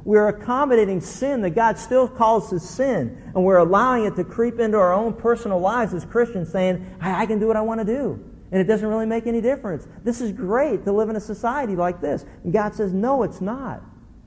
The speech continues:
That as a believer, we have a responsibility to God to live a life that's holy and blameless before God.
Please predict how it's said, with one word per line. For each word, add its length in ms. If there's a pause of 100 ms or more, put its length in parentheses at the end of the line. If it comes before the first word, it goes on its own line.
(340)
That 120
as 100
a 60
believer, 480
we 120
have 80
a 40
responsibility 840
to 100
God 400
to 80
live 280
a 60
life 320
that's 180
holy 440
and 140
blameless 440
before 440
God. 420